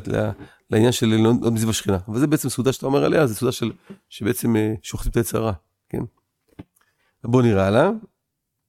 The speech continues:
מה זאת אומרת ההסבר הזה? אומר, מסביר כאן המהר"ל.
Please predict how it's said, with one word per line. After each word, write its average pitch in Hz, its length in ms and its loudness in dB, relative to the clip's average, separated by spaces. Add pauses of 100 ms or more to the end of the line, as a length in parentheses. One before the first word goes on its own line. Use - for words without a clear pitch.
(960)
מה 151 100 4
זאת - 100 -6
אומרת 151 300 4
ההסבר 104 320 2
הזה? 98 140 2
אומר, 127 180 6
מסביר 117 240 2
כאן 123 180 4
המהר"ל. 104 540 2